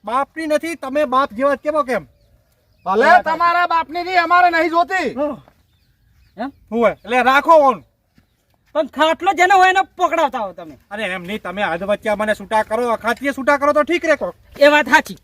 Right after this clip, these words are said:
Speaker 3: હે?
Speaker 2: આ કોઈ અમારે કોઈ તમારા ભાજ્યા ઘડાનામાં કોઈ મળવાનું ખરી?
Speaker 3: ના.
Speaker 2: હે? તો હોય ને કાઢી મેલો.
Speaker 3: એ વાતે સાચી. ના, મારે જરૂર નહીં, ભાઈ.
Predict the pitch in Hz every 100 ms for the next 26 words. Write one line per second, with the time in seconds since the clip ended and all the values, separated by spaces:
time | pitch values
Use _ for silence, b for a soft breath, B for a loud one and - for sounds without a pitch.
0 | - - _ - 196 - - _ - 254
1 | 285 320 302 320 339 330 320 330 330 214
2 | 226 320 233 302 320 330 330 285 294 330
3 | 254 302 392 - _ - 220 247 - _
4 | _ - 247 349 - _ _ _ _ _
5 | 294 320 285 320 262 254 302 349 370 320
6 | - _ _ _ _ - 285 302 302 302
7 | 294 226 - _ - 285 381 349 370 294
8 | 349 381 370 359 269 202